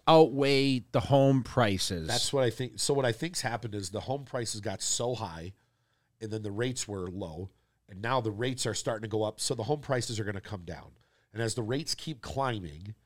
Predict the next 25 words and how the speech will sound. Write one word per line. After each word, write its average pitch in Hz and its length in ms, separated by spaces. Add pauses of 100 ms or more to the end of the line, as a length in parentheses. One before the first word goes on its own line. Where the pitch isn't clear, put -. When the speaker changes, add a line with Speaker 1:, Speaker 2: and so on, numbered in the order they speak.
(480)
Speaker 2:
there's 113 280
more 131 220
and 139 80
more 131 160
people - 320
that 110 80
are 107 80
not 120 320
gonna 131 100
be 127 80
able 117 100
to 110 60
afford 117 280
these 104 180
houses, 104 360
and 92 80
I 95 60
think 104 220
the 95 80
housing 92 320
prices 85 480
are 82 100
gonna 82 180
come 85 140
down. 80 240